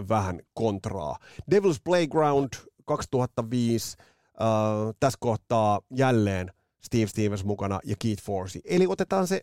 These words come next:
loistava, itse asiassa otetaan se yhtälö ja otetaan se Aisa-pari ja se kemia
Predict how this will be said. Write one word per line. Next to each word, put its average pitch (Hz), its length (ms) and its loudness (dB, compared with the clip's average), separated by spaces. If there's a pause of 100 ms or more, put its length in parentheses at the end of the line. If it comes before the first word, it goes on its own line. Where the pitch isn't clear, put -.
loistava, 139 800 -2 (580)
itse 135 180 -2
asiassa 123 180 0
otetaan 156 400 0
se 143 240 2 (400)
yhtälö 110 600 2
ja 113 80 -2
otetaan 113 400 -2
se 113 240 2 (320)
Aisa-pari 101 640 0
ja 104 100 -4
se 107 180 0 (360)
kemia 120 460 4